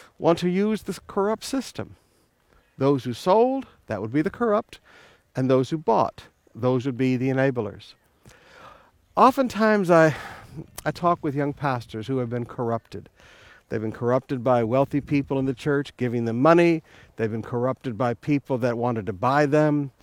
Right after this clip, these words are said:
They've been corrupted by offers. And yeah, they go through a hard time because Jesus does correct them.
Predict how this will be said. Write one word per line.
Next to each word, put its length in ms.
They've 120
been 120
corrupted 560
by 200
offers. 800
And 200
yeah, 340
they 220
go 160
through 200
a 60
hard 320
time 320
because 320
Jesus 400
does 240
correct 440
them. 260